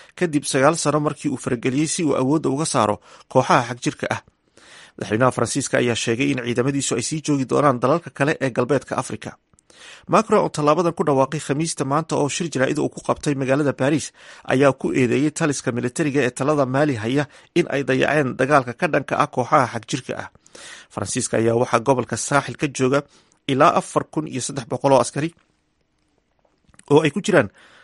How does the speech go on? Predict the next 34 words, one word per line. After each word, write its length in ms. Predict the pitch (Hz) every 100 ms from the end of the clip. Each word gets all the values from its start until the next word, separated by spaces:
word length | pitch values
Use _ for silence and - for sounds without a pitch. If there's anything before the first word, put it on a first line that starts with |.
| _ -
laba 240 | 139 147 165
boq-, 280 | - 151
laba 180 | 151 165
kun 180 | 202 180 - -
iyo 240 | 156 156 131
afar 280 | 175 - 135
boqol 240 | 147 170
oo 80 | 151
ka 80 | 175
mid 140 | 160
a 80 | 139
ku 120 | -
sugan 320 | 175 139 147 139 _ _ -
Mali. 320 | 120 143 123 - _ - - -
Macron 320 | 135 131 143 139
wuxuu 160 | 147
sheegay 320 | - 127 123 143
in 60 | 156
ka 100 | 131
bixitaanka 480 | 127 123 151 143 127
Faransiiska 540 | - 123 156 - 143 -
loo 200 | 143 160
samayn 360 | - 131 151
doono 240 | 135 135 147
si 160 | -
nidaamsan, 440 | 175 131 120 - 185 _ - -
iyada 280 | 165 220 202
oo 80 | 170
la 80 | 147
isku 200 | - 170
du-, 240 | 147 156
dubaridayo 560 | - 135 143 170 143 147 135
ciidamada 340 | 123 135 131
Mali. 280 | 123 131